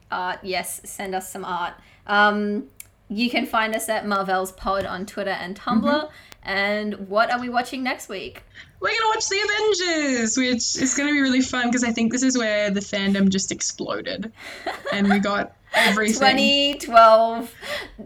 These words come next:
Speaker 2: That was a
Speaker 1: Avengers
Speaker 2: time.
Speaker 1: fandom. <laughs>
Speaker 2: That was my last year of high school. I remember going to watch, um, watch this movie. Uh, it was my birthday,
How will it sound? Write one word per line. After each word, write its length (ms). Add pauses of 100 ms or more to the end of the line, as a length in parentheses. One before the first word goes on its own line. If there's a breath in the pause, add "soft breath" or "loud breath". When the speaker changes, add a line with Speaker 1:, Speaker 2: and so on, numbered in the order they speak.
(120)
Speaker 2:
That 80
was 160
a 60
Speaker 1:
Avengers 440
Speaker 2:
time. 300
Speaker 1:
fandom. 220
<laughs> 480
Speaker 2:
That 100
was 140
my 160
last 240
year 100
of 60
high 140
school. 440 (340)
I 40
remember 340
going 260
to 100
watch, 460
um, 380
watch 220
this 120
movie. 440 (600 loud breath)
Uh, 400
it 40
was 120
my 120
birthday, 580